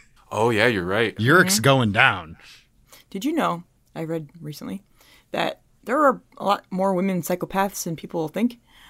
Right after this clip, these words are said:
Speaker 3: but, um, they don't usually get violent. They just manipulate people more, so they never get caught.
Speaker 2: Hmm.
Speaker 3: Yep.
Speaker 2: I could kinda see that.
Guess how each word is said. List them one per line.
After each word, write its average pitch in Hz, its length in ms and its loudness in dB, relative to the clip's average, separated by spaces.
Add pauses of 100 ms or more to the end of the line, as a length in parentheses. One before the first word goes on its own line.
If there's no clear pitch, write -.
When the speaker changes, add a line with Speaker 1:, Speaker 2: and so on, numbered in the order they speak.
(180)
Speaker 3:
but, 175 360 2 (100)
um, 170 360 -2
they 170 220 0
don't 170 320 0
usually 180 280 -2
get 170 180 -2
violent. 202 640 2 (200)
They 170 100 2
just 170 180 -2
manipulate 170 460 0
people 262 400 2 (160)
more, 277 340 4 (440)
so 185 360 8
they 180 220 6
never 165 240 -4
get 165 100 -12
caught. - 240 -12 (520)
Speaker 2:
Hmm. 160 140 0 (560)
Speaker 3:
Yep. - 180 -14 (560)
Speaker 2:
I 107 80 -10
could 107 180 -14
kinda 113 200 -8
see 120 160 -12
that. 92 260 -12